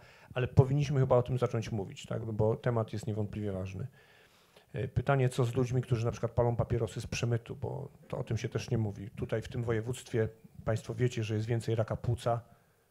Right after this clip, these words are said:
e, niż na Śląsku na przykład. Ja, ja pracuję, pracowałem na Śląsku ostatnio, przedtem pracowałem tu, teraz znowu tu wracam. Umieralność z powodu raka płuca na Warmii i Mazurach jest wyższa niż na Śląsku. Dlaczego? Bo tu pali się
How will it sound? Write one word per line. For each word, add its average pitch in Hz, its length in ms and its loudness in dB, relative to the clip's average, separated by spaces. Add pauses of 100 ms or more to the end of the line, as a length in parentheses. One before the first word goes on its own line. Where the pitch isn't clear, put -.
(280)
e, 110 160 0
niż 113 160 0
na - 100 0
Śląsku 120 400 0
na - 100 -6
przykład. - 380 -12
Ja, 50 200 -8
ja 110 100 -8
pracuję, 113 480 -4 (600)
pracowałem 113 320 -4
na 110 100 0
Śląsku 110 320 -6
ostatnio, 104 320 -8
przedtem - 340 -6
pracowałem 104 460 -4
tu, 107 220 -8
teraz 104 360 -8
znowu 101 240 -12
tu 107 140 -14
wracam. 107 400 -6 (440)
Umieralność 113 500 0
z - 40 -10
powodu 113 280 0
raka 107 200 -6
płuca 113 420 -2 (300)
na 110 100 -4
Warmii 107 280 0
i - 20 -2
Mazurach 101 400 -4
jest 101 140 -6
wyższa 113 360 -4
niż 127 240 -12
na 110 80 -8
Śląsku. - 380 -8
Dlaczego? 110 460 -4 (720)
Bo - 80 0
tu - 100 2
pali 113 260 0
się 113 420 -2